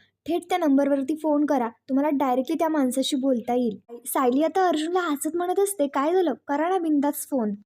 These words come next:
म्हणजे तुम्हाला चांगलंच कळेल की ते प्रेमाचे मेसेजेस मला केले कोणी होते."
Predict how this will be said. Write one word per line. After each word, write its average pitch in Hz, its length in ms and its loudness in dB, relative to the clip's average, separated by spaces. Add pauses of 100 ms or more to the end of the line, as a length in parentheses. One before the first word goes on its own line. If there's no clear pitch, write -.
(160)
म्हणजे 302 320 -2
तुम्हाला 339 260 -2
चांगलंच 311 500 -2
कळेल 269 320 -2
की 302 60 -6
ते 330 120 -6 (100)
प्रेमाचे 262 460 -2
मेसेजेस 330 480 -4
मला 285 160 -2 (120)
केले 294 220 0
कोणी 277 240 -2
होते." 220 360 -4